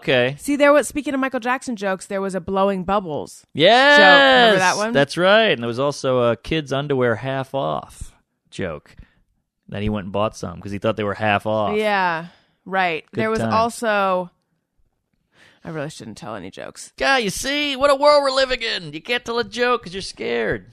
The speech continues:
Speaker 1: That sucks. We've, we've ruined everything.
Speaker 2: Well, I'll just tell the straight line.
Speaker 1: All right. Well, hey,
Speaker 2: Well, unless
Speaker 1: heterosexual.
Speaker 2: <laughs>
Speaker 1: All right.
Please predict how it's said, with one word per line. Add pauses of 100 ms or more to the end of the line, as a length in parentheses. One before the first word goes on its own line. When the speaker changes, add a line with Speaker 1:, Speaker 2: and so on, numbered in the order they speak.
Speaker 1:
That
sucks. (340)
We've,
we've
ruined
everything. (460)
Speaker 2:
Well,
I'll
just
tell
the
straight
line. (180)
Speaker 1:
All
right. (240)
Well,
hey,
Speaker 2:
Well,
unless
Speaker 1:
heterosexual. (1040)
Speaker 2:
<laughs>
Speaker 1:
All (220)
right.